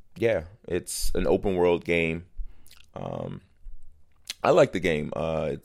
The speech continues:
like I said, it's set in the sixties. So, you know, a lot of the things that were going on in the sixties within race relations and, you know, the different, uh, the war effort and everything like that,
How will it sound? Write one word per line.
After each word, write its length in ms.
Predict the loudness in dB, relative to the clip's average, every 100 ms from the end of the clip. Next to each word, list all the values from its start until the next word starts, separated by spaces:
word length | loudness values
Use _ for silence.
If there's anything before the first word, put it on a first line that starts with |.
| -10
like 220 | 2 4 4
I 40 |
said, 220 | 4 2
it's 100 | 4
set 180 | 2 2
in 100 | 0
the 60 | -2
sixties. 520 | -2 -4 -4 -8 -2
So, 380 | 4 6 4 0 -20 -20 -14
you 100 | -2
know, 180 | 6 8
a 40 | 8
lot 240 | 10 10
of 40 |
the 60 | 8
things 300 | 4 0 4
that 120 | 4
were 120 | 4
going 320 | 4 2 2 2
on 180 | 2
in 60 | 0
the 40 |
sixties 600 | -2 -4 -4 -4 -4 -4
within 400 | -4 -4 -2 -2
race 280 | 0 0 0
relations 880 | -2 0 -2 -4 -6 -4 -4 -6 -6
and, 280 | -6 -6 -6
you 80 | -4
know, 160 | -4
the 100 | -6
different, 460 | -4 -4 -2 -6 -4
uh, 340 | -6 -6 -10 -14 -20 -20 -2
the 80 | -2
war 640 | 0 2 4 6 8 6
effort 720 | 6 2 2 -2 0 0 -2
and 120 | -4 -4
everything 380 | -4 -6 -6
like 200 | -6 -6 -2
that, 320 | -2 -2